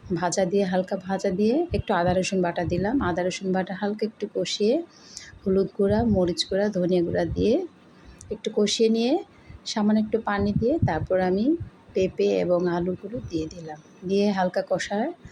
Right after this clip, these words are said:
কষাতে হবে, কষিয়ে একটু লবণ দিয়ে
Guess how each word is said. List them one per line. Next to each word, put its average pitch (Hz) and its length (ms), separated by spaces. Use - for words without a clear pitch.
কষাতে 208 360
হবে, 202 220
কষিয়ে 226 440
একটু - 180
লবণ 190 360
দিয়ে 196 220